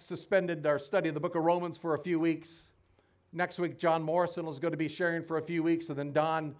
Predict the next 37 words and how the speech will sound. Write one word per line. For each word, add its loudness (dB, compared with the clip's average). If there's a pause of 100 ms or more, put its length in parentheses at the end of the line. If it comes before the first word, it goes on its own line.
(380)
Den -4
Hartog 2
for -2
a -4
few -2
weeks. -6 (640)
And -4
we're 2
focusing 2
on 0
this -2
idea 0
of, 0 (760)
of -4
the -2
church -2
of -2
Jesus -6
Christ, -8 (1000)
the 0
family 2
of 0
God 2
in -4
a -2
fallen 0
world, 0
the 0
called 2
out 2
ones, -10
that's -8
the -2
word -2
ekklesia, -2
the -2
called 0